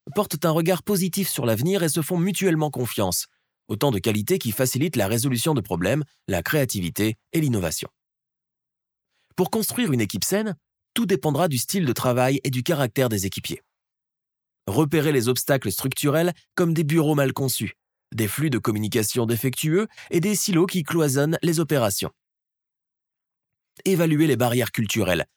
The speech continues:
comme le workisme, des systèmes de primes biaisées et du favoritisme. La sécurité psychologique, l'empathie et la confiance constituent les fondations d'une équipe solide.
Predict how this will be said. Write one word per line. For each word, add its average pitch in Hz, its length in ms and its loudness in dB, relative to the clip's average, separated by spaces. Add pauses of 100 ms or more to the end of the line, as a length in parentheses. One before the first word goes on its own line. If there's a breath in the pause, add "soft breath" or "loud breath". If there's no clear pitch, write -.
(180)
comme 85 160 -4
le 78 40 0
workisme, 175 520 0 (380)
des 104 120 -4
systèmes 127 380 0
de 98 80 0
primes 117 280 -2
biaisées 98 460 -2 (340)
et 160 60 0
du 147 80 0
favoritisme. 90 600 -4 (1160)
La - 120 2
sécurité 196 440 0
psychologique, 139 720 0
l'empathie 190 560 0
et 208 80 2
la 196 140 2
confiance 170 520 0 (240 loud breath)
constituent 208 460 0
les 165 100 4
fondations 175 520 0
d'une 139 140 2
équipe 143 240 -2
solide. 117 420 0